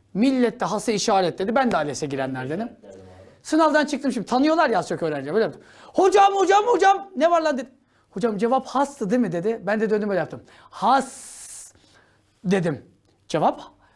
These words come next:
Speaker 1: has değil. Allah belanı vermesin. Has onun kelime anlamı.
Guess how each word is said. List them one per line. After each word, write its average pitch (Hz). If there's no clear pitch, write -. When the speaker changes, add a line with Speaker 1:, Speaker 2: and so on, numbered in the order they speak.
Speaker 1:
has -
değil. 214
Allah 190
belanı 180
vermesin. 156
Has 269
onun 202
kelime 202
anlamı. 139